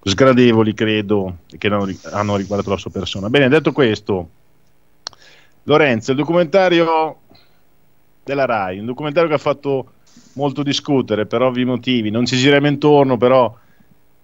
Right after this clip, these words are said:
il motivo principe è che probabilmente, anzi sicuramente si tratta del primo documentario andato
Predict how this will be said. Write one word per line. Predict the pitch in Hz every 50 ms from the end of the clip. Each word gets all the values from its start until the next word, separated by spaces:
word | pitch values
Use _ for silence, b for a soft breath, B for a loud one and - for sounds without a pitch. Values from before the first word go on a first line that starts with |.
| _ -
il | - 123 127 131
motivo | 139 139 131 131 143 139 139 131 131 127 123 120 117 107 - - _ _ _ _ _ _ _ _
principe | - 127 131 127 127 123 - - 127 113 120 123 123 117 113 107 - - _
è | 107 117 117 117
che | - 120 120 120 120 120 120 120 - - _ _ _ _ _ _ _ - - - _ 123
probabilmente, | 127 131 127 135 139 139 127 123 127 127 127 123 120 120 117
anzi | 117 120 113 - 113
sicuramente | 101 - 110 120 123 123 127 120 120
si | - - 107
tratta | - 113 117 117 117 117
del | 107 110 98
primo | - - 127 120 117 113
documentario | 107 101 - 104 107 107 110 107 117 113 107 107
andato | 104 104 104 101 101 - 107 104 101 101